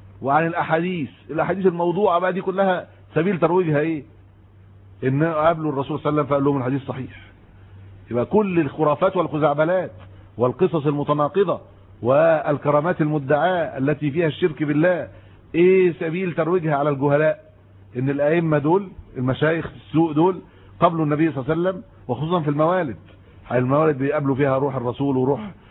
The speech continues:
الخضر وروح، لا، مش روح الخضر، ده بي-، بيقابلوا الخضر وإلياس مباشرة وأرواح الأنبياء جميعا، ويقعدوا في الموالد ويقررون هذه القرارات،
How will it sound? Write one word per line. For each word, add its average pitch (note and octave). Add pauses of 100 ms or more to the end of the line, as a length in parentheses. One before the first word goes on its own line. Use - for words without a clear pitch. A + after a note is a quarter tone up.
(260)
الخضر C3
وروح، B2+ (200)
لا، C#3+
مش D3
روح F3
الخضر، D#3+
ده C#3
بي-، C3
بيقابلوا C3
الخضر D#3
وإلياس D3
مباشرة C#3+ (280)
وأرواح C#3
الأنبياء C#3+
جميعا، C3+ (320)
ويقعدوا D3
في C3+
الموالد D#3+ (120)
ويقررون D3
هذه C#3
القرارات، A2+